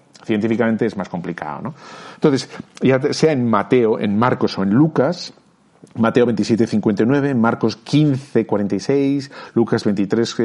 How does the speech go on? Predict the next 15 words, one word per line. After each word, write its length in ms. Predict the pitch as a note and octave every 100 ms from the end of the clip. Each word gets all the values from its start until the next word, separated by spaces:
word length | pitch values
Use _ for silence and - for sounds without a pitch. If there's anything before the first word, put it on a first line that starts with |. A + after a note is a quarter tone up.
| A2+ A2
cincuenta 320 | B2 B2+ C3+
y 60 |
tres, 220 | C3 D#3 -
se 120 | A2
nos 240 | G#2 -
habla 240 | D#3 D#3 D3
ya 240 | C#3 C#3
de 160 | A#2+ G#2+
que 80 |
el 180 | A#2 A2+
cuerpo 300 | - D#3+ F3
de 80 | E3+
Jesús 320 | D#3+ F3 E3+
fue 280 | - C#3+ E3 - -
envuelto, 720 | G#2 G#2 A2 B2+ G2 - -